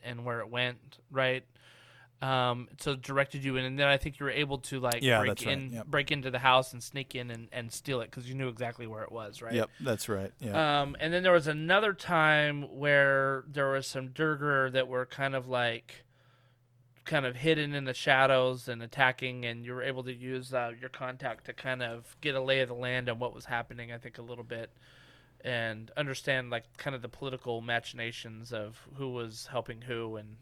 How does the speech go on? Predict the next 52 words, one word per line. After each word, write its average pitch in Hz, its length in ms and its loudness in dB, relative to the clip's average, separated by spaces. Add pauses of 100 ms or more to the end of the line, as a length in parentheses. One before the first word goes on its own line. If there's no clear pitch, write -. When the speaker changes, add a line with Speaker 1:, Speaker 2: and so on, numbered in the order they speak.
(140)
Speaker 1:
stuff 113 200 -10
like 107 160 -16
that. 107 240 -10 (680)
Speaker 2:
I 165 60 6
think 190 120 8
Speaker 1:
If - 120 4
I'm 127 120 10
Speaker 2:
so. - 20 10
Speaker 1:
not 127 120 6
Speaker 2:
I 147 80 2
th-, 127 80 -6
Speaker 1:
mistaken. 123 260 -10 (520)
Speaker 2:
I, - 140 -10
yeah, 139 260 6
I 147 80 2
think 185 180 2
the 160 100 6
first 139 300 4
one 127 100 4
was 117 120 4
probably 117 280 4
the 107 80 0
most, 107 480 -2
um, 104 380 -2
effective 117 420 -2
for 117 120 -4
the 107 80 -6
group, 101 240 -2
Speaker 1:
I 135 60 0
agree. 127 80 -4
Speaker 2:
finding 104 260 0
out 95 180 -6
where 107 140 -2
that 95 180 -6
thing 107 140 -6
Speaker 1:
Yeah. 101 80 -6
Speaker 2:
was. 95 340 -8
Uh, 98 320 -8 (100)
but, 113 280 -2
uh, 110 240 0 (440)
you 185 60 2
know, 185 80 8
that's 190 160 8
the 180 80 6
beauty 131 440 4
of 113 100 4
having 107 640 2
five 104 540 0
players 104 360 -2
with 104 160 -8
individual 98 760 -4 (600)
backstories 98 880 -2